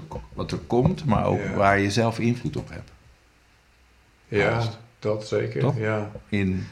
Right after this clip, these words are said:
Speaker 2: En soms denk ik ook gewoon de gevoelens van machteloosheid en angst die je, ja, die je kunt delen met je,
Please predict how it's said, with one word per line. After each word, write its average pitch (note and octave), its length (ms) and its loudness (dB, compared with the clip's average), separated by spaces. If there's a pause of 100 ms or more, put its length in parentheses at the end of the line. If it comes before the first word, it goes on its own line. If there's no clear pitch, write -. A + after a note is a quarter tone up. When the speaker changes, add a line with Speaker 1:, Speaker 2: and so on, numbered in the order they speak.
Speaker 2:
En - 100 -2
soms C#3 280 4
denk A2 180 2
ik - 160 0
ook A#2 120 -2
gewoon A2 260 2
de A2 80 2
gevoelens G#2+ 560 0
van G#2+ 180 0
machteloosheid G#2+ 800 0
en - 100 -6
angst - 360 -4
die G2+ 160 -2
je, G2 120 -4 (840)
ja, G2+ 380 0 (400)
die G2+ 120 -2
je F#2+ 80 -2
kunt G2 180 0
delen A2 320 4
met G#2 220 -2
je, G#2 300 -2